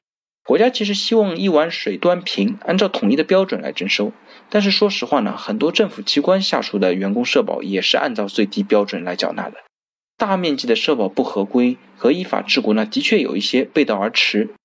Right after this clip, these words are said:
第三，市场公平竞争的需要。其实我们大家心里都清楚，现在合规缴纳社保的企业呢，主要都是一些外资企业，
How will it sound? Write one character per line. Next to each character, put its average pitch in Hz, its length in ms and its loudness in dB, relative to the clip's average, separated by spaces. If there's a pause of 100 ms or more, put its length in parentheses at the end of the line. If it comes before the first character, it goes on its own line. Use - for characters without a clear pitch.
(580)
第 - 120 2
三， - 260 0 (320)
市 - 220 0
场 123 200 0
公 202 200 4
平 170 160 -4
竞 165 160 -2
争 180 120 -6
的 160 60 -2
需 - 180 -6
要。 - 140 -2 (300)
其 - 160 0
实 220 80 4
我 175 80 2
们 110 100 -2
大 139 100 2
家 131 80 2
心 143 220 -4
里 - 20 2
都 107 140 0
清 139 220 -2
楚， - 120 -8
现 175 200 -2
在 165 80 0
合 - 240 -4
规 190 160 2
缴 - 160 -2
纳 - 80 -2
社 - 200 0
保 - 140 -2
的 - 80 -6
企 - 300 -4
业 98 60 -2
呢， 101 140 -4
主 - 140 -2
要 90 80 2
都 185 140 0
是 180 100 -2
一 151 60 0
些 175 100 0
外 190 180 4
资 - 160 -8
企 - 300 -6
业， - 140 -4